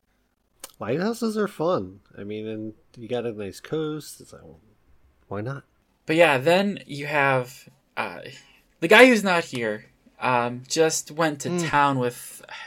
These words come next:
Speaker 2: uh, lots of videos these last couple months, and oh my, my gosh, oh my gosh, I can't believe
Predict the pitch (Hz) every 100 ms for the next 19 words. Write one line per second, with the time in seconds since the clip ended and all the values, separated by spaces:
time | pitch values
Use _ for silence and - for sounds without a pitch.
0 | - _ _ 131 135 143 151 143 123 127
1 | 120 117 123 117 120 107 - - 120 110
2 | 110 104 - 110 104 127 143 147 131 123
3 | 113 - - - 120 113 110 87 - -
4 | - - - - 110 101 107 - - -
5 | - 92 98 - 107 - 113 110 101 -